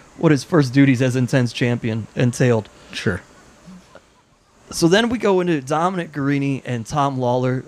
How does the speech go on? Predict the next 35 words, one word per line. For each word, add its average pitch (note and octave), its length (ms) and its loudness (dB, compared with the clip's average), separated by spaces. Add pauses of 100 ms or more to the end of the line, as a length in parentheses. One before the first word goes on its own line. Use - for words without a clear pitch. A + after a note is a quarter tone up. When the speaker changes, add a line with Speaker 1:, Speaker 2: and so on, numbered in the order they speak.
(100)
Speaker 1:
Tom F3 260 2
Lawler D#3 360 2
gets C3+ 180 -6
wheeled F3 480 0 (260)
down B2+ 260 -2
this B2+ 260 -4
Speaker 2:
<laughs> - 140 0
Speaker 1:
long B2+ 520 -4
Speaker 2:
Oh, A2+ 160 4
this C#3+ 220 4
Speaker 1:
ramp - 140 4
Speaker 2:
is B2 140 2
Speaker 1:
walkway. C3+ 540 -2 (320)
Speaker 2:
Yeah, G#2 160 4
Tom G3 300 4
Lawler E3 320 6
is, A2 440 2
uh, G#2 220 2
rifling B2+ 520 4
through B2 240 2
the A2 600 0
deepest, C#3 360 2
darkest B2 600 2
closets A#2+ 680 0
in G#2+ 140 -2
Mount G#2+ 240 0
Carmel, G#2+ 440 0 (340)
<laughs> - 320 -20
uh, G2 400 0 (480)
when A2+ 160 -2
I G#2+ 80 2
get G#2 200 -2
there. G2+ 240 -2 (400)
And, G#2+ 380 2
uh, A2 400 4